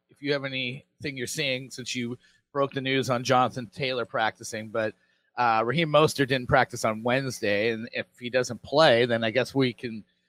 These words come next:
lean back in on Chase Edmonds against Minnesota.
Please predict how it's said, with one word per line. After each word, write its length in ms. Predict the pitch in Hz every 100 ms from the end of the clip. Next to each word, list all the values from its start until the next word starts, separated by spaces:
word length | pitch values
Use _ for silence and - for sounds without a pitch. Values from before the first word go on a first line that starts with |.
| _ _ -
lean 260 | 156 156
back 340 | 143 139 139 -
in 360 | - 143 147 143 143
on 400 | 139 139 135 131 -
Chase 320 | - 147 -
Edmonds 380 | 147 143 147 139
against 260 | 127 135 131
Minnesota. 720 | 139 131 139 139 156 165